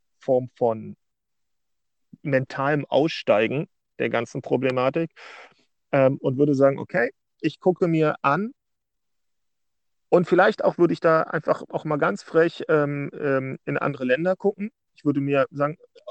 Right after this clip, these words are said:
als Beispiel, ohne dass ich jetzt weiß, ob das schwedische, finnische, norwegische System an der Stelle besser ist. Ich weiß es wirklich nicht. Aber ich würde versuchen, mir eine, meinetwegen auch eine andere Kommune in Deutschland. Ich würde sagen, das halte ich, ich bin ja, ne,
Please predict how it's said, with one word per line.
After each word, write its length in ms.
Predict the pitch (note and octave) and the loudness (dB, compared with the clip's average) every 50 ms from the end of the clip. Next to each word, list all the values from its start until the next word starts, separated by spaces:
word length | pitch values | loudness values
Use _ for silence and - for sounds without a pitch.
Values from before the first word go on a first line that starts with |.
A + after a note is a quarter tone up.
| - - | -4 -4
als 160 | A3 G#3 - | -4 0 4
Beispiel, 320 | - D3+ C#3 - - G2 - _ _ | 4 4 4 4 -2 -8 -8 _ _
ohne 180 | - D#3+ E3 E3 | 2 4 6 6
dass 160 | D#3+ D3 - | 6 4 4
ich 80 | D3+ - | 2 0
jetzt 160 | F3 - - | 0 0 2
weiß, 220 | B2 B2+ C3+ - | 2 2 2 2
ob 120 | - - - _ | 0 -4 -2 _
das 340 | C3 A#2 A2+ - - - - _ | 2 2 2 0 -6 -18 -20 _
schwedische, 560 | - - - C3+ C#3 C3+ C#3+ C#3 - D3+ - | -16 -6 -2 0 2 2 2 2 2 -2 -2
finnische, 540 | - D#3 D3+ D#3 C#3+ - - D3+ C#3 C3+ D3 - _ - - - - _ _ | 0 2 2 4 2 2 4 4 4 4 2 -2 _ -20 -20 -20 -20 _ _
norwegische 600 | - C#3 D3 D#3+ E3 E3 D#3 D3+ D#3 C#3+ - D#3 | 2 4 6 6 8 6 4 4 2 -4 -6 -8
System 420 | B2 C#3+ C#3 - - D#3 D#3 D#3 | -10 -10 -14 -6 -2 0 0 0
an 100 | - C#3 | -2 -4
der 100 | C3+ C3 | -6 -6
Stelle 260 | - - D3 C3+ C3 B2+ | -4 -2 -2 -2 0 2
besser 300 | C3 B2+ - - A2+ F#2+ | 2 2 2 0 -4 -4
ist. 140 | - - | -6 -8
Ich 100 | - - | -14 -2
weiß 160 | - B2 A#2+ - | -2 -2 0 -2
es 140 | A#2+ - | -6 -6
wirklich 320 | C3 B2+ - - A2 - - | -4 -4 -4 -6 -12 -16 -16
nicht. 240 | - - - - _ _ | -20 -20 -20 -20 _ _
Aber 160 | C3+ C3 C3+ | -6 -6 -6
ich 100 | C3 - | -6 -8
würde 340 | D3 D3 F#3 A3 G#3+ G#3+ G#3+ - _ _ _ _ _ _ | -6 -4 -4 0 0 0 -2 -2 _ _ _ _ _ _
versuchen, 680 | - A2+ A2 A2 A2 D3 G3 G#3+ - A3 A3 A3 G3+ | -10 -10 -8 -4 -2 -2 -2 -2 -4 -6 -8 -8 -4
mir 320 | D3+ D3+ D3+ C#3+ C#3 C3+ - _ _ | -2 -2 0 2 0 0 -2 _ _
eine, 380 | C3+ B2+ B2+ C3+ B2+ B2 A#2+ - _ _ _ _ | -6 -4 -2 -2 -2 -2 -4 -6 _ _ _ _
meinetwegen 260 | - C#3+ E3 A3+ A3 - | -4 -2 0 0 0 2
auch 60 | E3 | 2
eine 120 | D#3+ E3+ E3 | 2 2 2
andere 240 | F3 D#3+ D#3+ D3+ | 0 0 0 -2
Kommune 340 | - - D#3 D3+ D#3 D3+ D3 | 0 0 0 2 2 2 0
in 60 | C#3 | 0
Deutschland. 420 | C3+ C3+ B2+ A2+ - - B2 A2+ A2 | 2 0 0 0 -2 -8 -10 -10 -8
Ich 60 | - | -6
würde 140 | C3+ C#3+ B2+ | -6 -4 -2
sagen, 260 | C3 C3+ C3 C3+ - | -2 -2 -4 -4 -6
das 540 | - A#2+ B2 A#2 A#2 D3 D3+ D3 D3 - - | -10 -10 -10 0 2 4 4 4 2 -2 -4
halte 280 | F#3 F#3+ G3 - - F3 - | -2 -2 -2 -2 -4 -6 0
ich, 400 | - D#3+ F#3 A#3 - - - _ _ _ _ _ - | 2 2 2 2 0 -6 -16 _ _ _ _ _ -20
ich 100 | - - | -8 -6
bin 120 | C3 A#2+ G#2 | -6 -4 -4
ja, 120 | - - - _ _ _ | -6 -6 -8 _ _ _
ne, 160 | - - F3 | -4 -4 -4